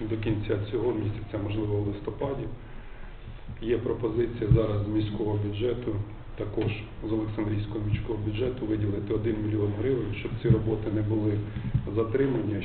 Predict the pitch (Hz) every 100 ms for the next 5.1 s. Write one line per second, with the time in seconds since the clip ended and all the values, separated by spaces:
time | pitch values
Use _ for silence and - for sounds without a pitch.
0 | - 110 113 110 101 - - - - -
1 | - - - 117 107 110 104 104 113 113
2 | 104 101 110 - 104 104 113 104 110 113
3 | 131 107 98 110 113 104 113 104 104 117
4 | 110 107 107 101 107 110 - - 113 107
5 | 139